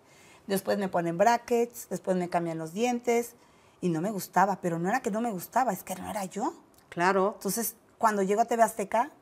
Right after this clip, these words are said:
Speaker 1: "Ah, eh, vengo a Consejo de Mujer". "¿Y quién eres?". "Soy Paola Durante".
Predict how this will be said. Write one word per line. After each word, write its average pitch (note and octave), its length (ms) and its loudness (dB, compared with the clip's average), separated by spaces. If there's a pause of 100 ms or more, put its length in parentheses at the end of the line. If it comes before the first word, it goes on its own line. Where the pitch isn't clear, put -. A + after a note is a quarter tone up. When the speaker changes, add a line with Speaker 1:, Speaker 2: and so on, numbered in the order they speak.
(560)
Speaker 1:
"Ah, C#4 260 6 (280)
eh, G#3+ 280 2
vengo B3+ 200 2
a B3 60 2
Consejo A3 240 0
de - 20 -2
Mujer". G#3 240 -2
"¿Y G#3+ 80 -8
quién A#3+ 180 0
eres?". G#3+ 300 -4 (1400)
"Soy F#3+ 120 -2
Paola F#3+ 300 0
Durante". E3+ 300 -2